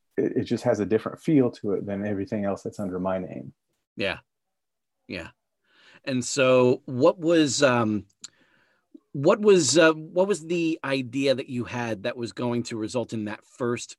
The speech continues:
Speaker 2: completed novel? Which one were you really set on carrying through to the very end of it all?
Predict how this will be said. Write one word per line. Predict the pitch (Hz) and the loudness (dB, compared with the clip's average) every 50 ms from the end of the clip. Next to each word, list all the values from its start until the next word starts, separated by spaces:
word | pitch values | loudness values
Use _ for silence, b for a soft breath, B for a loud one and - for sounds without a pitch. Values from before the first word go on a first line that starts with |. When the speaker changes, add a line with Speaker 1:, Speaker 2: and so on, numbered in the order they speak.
| - | -12
Speaker 2:
completed | - 123 107 - - - 139 147 143 135 123 123 107 110 | -10 -10 -10 -10 -12 -10 -6 -4 -4 -2 -2 -2 -4 -4
novel? | 113 107 95 92 - - 80 90 | -6 -6 -8 -10 -12 -14 -12 -8
Which | 120 147 - - | -8 -8 -6 -2
one | 151 147 143 139 | -2 0 0 0
were | 127 123 | 0 0
you | 131 123 120 120 120 117 113 113 b b b b b b b b | -2 -2 -2 -2 -2 -4 -6 -10 b b b b b b b b
really | - 120 123 135 139 139 139 127 | -12 -8 -4 -4 -4 -4 -4 -6
set | - - - 143 127 - - | -6 -4 -4 -4 -4 -4 -6
on | 123 120 110 110 113 107 | -8 -6 -6 -6 -8 -8
carrying | - - 131 123 117 117 117 107 | -8 -6 -6 -4 -4 -4 -6 -8
through | - - 113 113 113 | -8 -8 -6 -6 -6
to | 104 - 117 | -6 -6 -8
the | 107 101 | -8 -6
very | 92 104 101 101 98 95 95 | -6 -4 -4 -4 -6 -6 -8
end | 95 92 90 | -8 -8 -10
of | 80 | -10
it | 80 73 | -10 -12
all? | - - - | -14 -16 -20